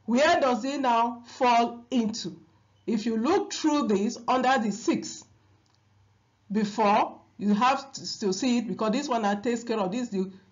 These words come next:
two group coming before. You have F minus one, F minus two before, then F plus one, F plus two, F plus three after, then here takes care of the age. So the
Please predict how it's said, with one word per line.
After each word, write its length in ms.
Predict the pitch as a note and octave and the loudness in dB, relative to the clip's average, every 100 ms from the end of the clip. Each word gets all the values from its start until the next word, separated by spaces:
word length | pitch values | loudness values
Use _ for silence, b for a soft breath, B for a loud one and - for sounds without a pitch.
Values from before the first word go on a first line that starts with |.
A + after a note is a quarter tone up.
| - | -4
two 220 | D4 A3 | 0 0
group 340 | E3 E3 - | 0 -2 -4
coming 320 | - A#3+ A#3+ G3+ | -2 0 2 0
before. 500 | F3+ - F3+ A#3 B B B B _ _ _ | -2 -2 -2 -4 B B B B _ _ _
You 100 | G#3 | -2
have 260 | G#3+ B3 B3 | 2 2 0
F 300 | A#3 C4 C4+ | 0 0 0
minus 360 | G#3 F#3+ F#3 F#3 | -2 -2 -4 -4
one, 240 | G3 G#3 G#3 | -2 -2 0
F 200 | C4 A#3+ | -2 0
minus 360 | A3 F3 E3 | -2 -2 -4
two 260 | - F3+ F#3 | -6 -8 -6
before, 560 | D#3 F3 - F3+ B3+ B B B | -6 -6 -4 -4 -4 B B B
then 240 | F3+ A3 A3 | -2 0 2
F 220 | C4 D#4+ | 0 0
plus 260 | C#4 F#3+ F#3+ | 0 -2 0
one, 260 | G3+ G#3+ G#3+ | 0 0 0
F 220 | C#4 C#4+ | 0 0
plus 240 | A#3 F#3 | -2 -4
two, 180 | - G#3+ G#3 | -2 -4 -2
F 220 | B3+ B3+ | -2 -4
plus 220 | F3 D#3+ | -8 -8
three 320 | - G3 G3 G3+ | -6 -6 -6 -4
after, 480 | G#3 - A3 A3+ B B B | -4 -2 -4 -4 B B B
then 180 | G3 F#3 | -4 -4
here 320 | G#3+ A#3+ F#3 | -2 0 0
takes 320 | - A#3+ A3+ | 0 0 2
care 220 | - F#3 | -2 -4
of 160 | F3+ D#3+ | -4 -6
the 140 | D#3 F#3 | -8 -6
age. 220 | E3 - B B | -6 -8 B B
So 200 | - C#4 | 0 2
the 240 | B3+ - | 2 -2